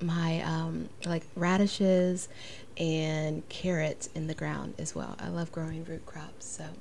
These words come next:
and they're kind of, radishes and carrots are more of a, like, a set it and forget it. I mean, there's a little bit of thinning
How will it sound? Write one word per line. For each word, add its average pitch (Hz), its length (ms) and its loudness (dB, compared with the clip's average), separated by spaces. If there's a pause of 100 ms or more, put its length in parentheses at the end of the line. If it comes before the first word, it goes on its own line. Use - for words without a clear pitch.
and 190 120 -2
they're 202 300 0 (440)
kind 220 200 2
of, 202 140 4
radishes 240 400 6
and 254 100 6
carrots 208 380 4
are 185 80 2
more 180 240 0
of 175 80 -4
a, 175 80 0
like, 170 180 -2
a 160 60 -4
set - 300 0
it 190 140 4
and 180 120 -4
forget 180 320 4
it. 185 240 2
I - 20 -2
mean, 196 160 0
there's 190 180 2
a 196 60 0
little 190 200 2
bit 196 100 0
of 196 100 2
thinning 175 640 4